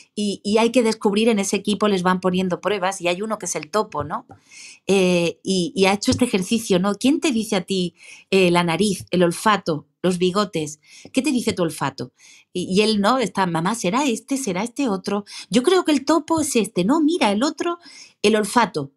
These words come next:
hay que atender eso. Es importante, es poderoso. Nos da una lección muy valiosa para nuestro liderazgo. Apliquemos la visión femenina de las cosas.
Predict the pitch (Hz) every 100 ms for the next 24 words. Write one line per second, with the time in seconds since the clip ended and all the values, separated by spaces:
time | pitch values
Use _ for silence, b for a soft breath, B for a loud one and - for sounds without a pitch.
0 | - 240 254 - 190 180 156 156 - 127
1 | _ 196 196 214 165 147 135 127 143 -
2 | 208 220 214 165 147 - - 131 B B
3 | B - 175 190 202 226 226 - 208 196
4 | 190 - 208 196 196 202 b b b 196
5 | 220 262 220 190 190 196 220 202 170 165
6 | - 165 156 175 165 156 170 170 214 254
7 | B B - 185 190 185 - 220 233 226
8 | 180 180 214 208 202 180 165 190 190 156
9 | 147 - 170 - 262 302